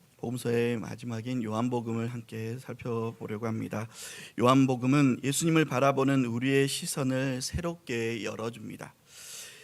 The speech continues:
다른 복음서들이 시간의 흐름을 따라 예수님의 사역과 말씀을 전개해 갔다면, 요한은 처음부터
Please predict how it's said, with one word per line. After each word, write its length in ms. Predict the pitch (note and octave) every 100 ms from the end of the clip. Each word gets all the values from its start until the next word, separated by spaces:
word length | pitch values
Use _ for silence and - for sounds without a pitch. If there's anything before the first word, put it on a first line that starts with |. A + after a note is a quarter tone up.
| - - -
다른 280 | C3 C#3+ D3+
복음서들이 840 | D3 D#3 D#3+ D3 C#3 D#3 D3+ B2
시간의 760 | A#2 - F3 F3 E3 D#3+ D3+ D3+
흐름을 480 | D3 D#3+ D#3 D3+ C#3+
따라 380 | C#3 A#2+ C3 A2+
예수님의 540 | B2+ - C#3 C3+ C3
사역과 460 | - D3+ D3 D3+ C#3
말씀을 680 | A#2+ A#2 - B2 B2+ C3+
전개해 540 | B2+ A#2+ A#2 B2 B2+ B2
갔다면, 580 | C3 - A2+ C3+ B2+ A2
요한은 440 | A#2+ A#2 A#2+ C3+ A#2 - - -
처음부터 800 | - F3+ F3 C#3+ C3 A#2+ A#2 A2+